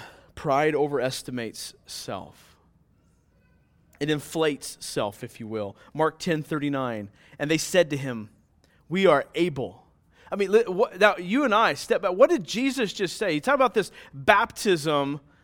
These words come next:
that he's going to go through. I, I, and they go, "Oh, no, no, we're able. We're good." I, why do you think they feel like they should be placed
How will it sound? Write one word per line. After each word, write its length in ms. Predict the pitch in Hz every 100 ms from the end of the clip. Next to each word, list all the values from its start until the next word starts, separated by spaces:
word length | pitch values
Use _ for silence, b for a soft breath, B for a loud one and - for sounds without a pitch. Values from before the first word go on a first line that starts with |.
| b b b _ _ _ _ _ -
that 140 | 180
he's 180 | 180 151
going 320 | 202 208 202
to 140 | 214
go 240 | 170 180 185
through. 420 | 175 175 135 123
I, 260 | 147 156 202
I, 140 | 190 b
and 160 | - 196
they 160 | 247 214
go, 100 | 214
"Oh, 180 | 202 202
no, 220 | 202 202
no, 180 | 190 190
we're 180 | 180 185
able. 480 | 180 165 196 214 - _ _ _ _ _
We're 140 | 220
good." 400 | 185 190 196 226 - _ _ _ _ _ b b b
I, 140 | 254 - b b _ _ b b
why 200 | 185 277
do 60 | 320
you 100 | 311
think 380 | - 311 233
they 240 | 202 247 247 B
feel 480 | - - - 285 311
like 240 | 247 202 196
they 340 | 170 226 269
should 920 | 240 - - 269 254 196 185 175 156
be 340 | - 262 269 240
placed 760 | - - 233 269 240 202 -